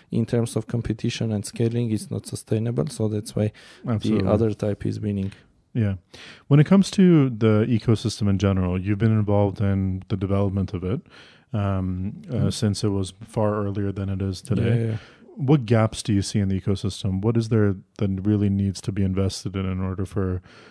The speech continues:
Speaker 2: us to go from the eighty or so s-, or a hundred startups that we have now to a
Speaker 1: Mm.
Speaker 2: thousand?
Speaker 1: Sure.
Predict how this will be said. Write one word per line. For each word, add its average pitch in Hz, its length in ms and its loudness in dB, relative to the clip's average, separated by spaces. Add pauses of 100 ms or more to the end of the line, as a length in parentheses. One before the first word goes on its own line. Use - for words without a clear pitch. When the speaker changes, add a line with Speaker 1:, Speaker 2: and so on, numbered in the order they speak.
(220)
Speaker 2:
us 107 200 -2
to 117 60 0
go 101 200 0
from 98 300 -2
the 95 220 -2
eighty 101 240 0
or 98 100 0
so 101 180 -2
s-, - 200 -8
or 101 200 -2
a 87 40 -4
hundred 98 240 -2
startups 98 380 -4
that 98 100 -4
we 98 140 -4
have 95 180 -2
now 98 220 0
to 95 320 -4
a 92 60 -4
Speaker 1:
Mm. - 20 -20
Speaker 2:
thousand? 90 480 -4 (600)
Speaker 1:
Sure. 131 260 -6